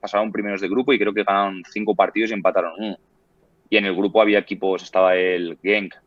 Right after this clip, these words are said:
belga, que, que es un equipo muy bueno, luego creo que también había un equipo de Irlanda y otro equipo de,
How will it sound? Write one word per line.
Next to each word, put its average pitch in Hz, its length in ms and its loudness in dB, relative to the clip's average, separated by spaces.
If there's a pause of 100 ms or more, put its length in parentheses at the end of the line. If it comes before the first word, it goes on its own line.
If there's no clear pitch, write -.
(120)
belga, 120 420 2
que, 92 400 -2
que - 60 -8
es 92 100 -12
un 92 60 -12
equipo 90 200 -12
muy 90 140 -8
bueno, 127 380 -4 (500)
luego 95 160 0
creo - 20 2
que 98 60 2
también 98 200 0
había 95 120 0
un 92 80 -4
equipo 92 320 -4
de 90 240 -2
Irlanda 101 540 2
y 120 60 2
otro 92 160 -4
equipo 95 320 -4
de, 87 260 -2